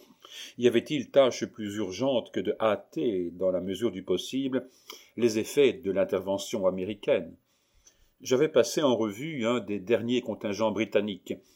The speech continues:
dont l'infériorité physique attestait que notre excellent allié, à son tour, faisait feu de tout bois. Devais-je me contenter de débats théoriques ? Ce n'était pas ainsi que je comprenais mon devoir.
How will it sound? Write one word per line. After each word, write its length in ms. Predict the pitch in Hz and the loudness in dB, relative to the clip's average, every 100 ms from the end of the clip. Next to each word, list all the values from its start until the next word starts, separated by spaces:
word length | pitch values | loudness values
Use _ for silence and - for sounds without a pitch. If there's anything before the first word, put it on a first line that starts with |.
| _ - - | _ -20 -16
dont 420 | 117 131 120 110 | 0 2 2 2
l'infériorité 840 | 117 123 - 113 113 107 101 131 | 0 0 2 2 2 0 -2 -2
physique 420 | 117 - 92 127 113 | -2 -4 -8 -4 -2
attestait 520 | - 90 - 127 123 | -2 -4 -4 -2 -2
que 120 | - | -4
notre 260 | 90 90 110 | -8 -4 -6
excellent 440 | - 110 98 104 | -6 -4 -2 -2
allié, 440 | 92 87 92 127 104 | 0 0 0 0 2
à 60 | |
son 200 | 90 98 | 0 -4
tour, 460 | 90 - 127 120 - - _ | -8 -4 0 0 -2 -20 _
faisait 300 | 117 95 92 | -6 -4 -6
feu 260 | - 110 | -6 -6
de 80 | 92 | -6
tout 160 | 92 95 | -6 -8
bois. 460 | 82 85 80 - _ _ _ _ _ _ - | -2 0 0 -4 _ _ _ _ _ _ -4
Devais-je 420 | 113 107 127 104 | 0 4 4 2
me 100 | 98 | -4
contenter 580 | 107 98 98 90 120 107 | -4 -4 -2 -2 -2 -2
de 180 | 90 | -4
débats 520 | 82 98 87 101 90 - | -4 -4 0 2 2 0
théoriques ? 640 | 120 107 98 123 - - - _ _ - _ | -2 0 0 0 -4 -14 -16 _ _ -20 _
Ce 140 | - 107 | -8 -6
n'était 240 | 92 92 | -4 -2
pas 260 | - 101 90 | 2 2 2
ainsi 340 | 85 - - | -6 -8 -10
que 100 | - | -12
je 100 | 92 | -10
comprenais 460 | - 110 101 110 101 | -4 -4 -2 -2 -2
mon 140 | 98 | -2
devoir. 540 | 92 85 78 - - | -4 -4 -4 -4 -8